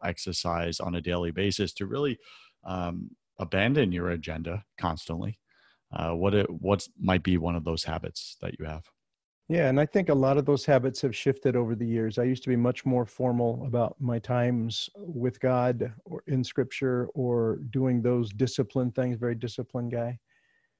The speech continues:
Speaker 2: At this point in my life, I, I'm finding the joy of letting God be in everything and having a kind of a twenty-four hour, well, not, not the hours I sleep, except in my dreams or some of that too, but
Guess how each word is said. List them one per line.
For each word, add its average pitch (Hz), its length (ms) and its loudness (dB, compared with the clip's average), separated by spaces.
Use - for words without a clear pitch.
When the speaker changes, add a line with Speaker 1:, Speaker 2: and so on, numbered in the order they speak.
Speaker 2:
At 127 100 -4
this - 240 0
point 147 200 4
in 131 40 6
my 127 120 6
life, 131 420 6
I, 131 260 -2
I'm 143 260 0
finding 131 640 2
the 123 80 -2
joy 123 600 0
of 127 240 -6
letting 123 400 0
God 123 320 -2
be 123 220 0
in 123 120 -2
everything 120 640 -6
and 131 140 -4
having 123 320 0
a 123 180 -2
kind 131 160 -2
of 117 60 -2
a 117 40 -8
twenty-four 131 580 0
hour, 123 640 2
well, 117 360 -2
not, 123 260 -4
not 123 220 -2
the 123 60 0
hours 117 260 -2
I 127 80 -2
sleep, 139 300 -2
except 135 420 -2
in 151 100 2
my 156 120 6
dreams 165 340 2
or 156 80 2
some 165 180 0
of 160 60 0
that 156 140 0
too, 180 220 4
but 131 240 4